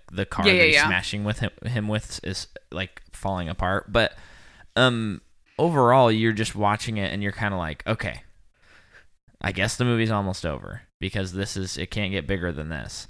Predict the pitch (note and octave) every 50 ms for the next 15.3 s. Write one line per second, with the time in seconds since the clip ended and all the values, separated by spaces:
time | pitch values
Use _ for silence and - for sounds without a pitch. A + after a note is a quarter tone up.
0 | - - _ _ _ - - _ - - - - G2 G#2+ G#2+ G#2 G2+ G2 F#2+ F2+
1 | E2+ E2 D#2 E2 G2 - - - _ _ _ _ _ _ _ _ _ _ _ -
2 | - - _ _ - - - C3+ D#3+ E3 D#3+ C3+ D#3 D#3 D3+ C#3 C3+ C3 B2+ C3
3 | B2 A2 F#2+ - - A2 A2 - - - B2+ B2+ C#3 - - E3 C#3+ C#3+ D3 D#3
4 | D#3+ D#3+ E3 D#3 B2+ A#2+ G#2+ A2 A#2 - - C#3 C#3 - B2+ G#2 A2 G#2+ G2+ F2
5 | C#2+ F2 F#2+ F#2 - - G2+ F2+ D2+ C#2+ C2+ C2 F#2+ B2 - _ _ _ _ _
6 | _ _ _ _ - - - - A2 - - - C3 B2 B2+ B2+ A#2+ B2 A2+ -
7 | B2 A#2+ A2 - A2+ G#2+ G#2 F#2 G2+ G2+ G2 F#2 F2+ F#2 F#2+ F#2 F#2 G2+ A2+ B2
8 | C#3 C#3 - - _ - A3 G#3+ G#3+ G3+ - F#2+ B2 C3 C#3 - C3 A2 G#2+ G#2+
9 | A2+ C3 D#3 E3 - - - F#2+ F2+ E2 D#2+ C#2 C2+ C2+ C#2+ D2+ - - - -
10 | _ - - - - - A#2 B2 C3 D3+ D3+ C#3 C3 B2 B2 C#3 C#3+ - - D3
11 | C3+ C3+ C3 A#2 F#2+ F2 A2 A2+ G2+ G#2+ G#2 G2 F#2 E2+ F2 F2 E2+ - - D#2
12 | D2+ B1+ C#2 B1 A#1 A1+ - - - - - G#2+ G#2+ A2 G#2+ G#2+ G2+ G#2 G#2+ A#2
13 | A#2 A2+ - A#2 G#2+ - A2 G#2+ F#2+ F#2 F2+ E2 - - - - - F2 F#2 G#2
14 | D#2 D#2 G#2 A2+ A#2 A2+ - - A#2 B2 - C3+ A#2 A#2 A#2+ A#2+ - C3+ B2 B2+
15 | B2+ B2 B2+ C3+ C#3+ -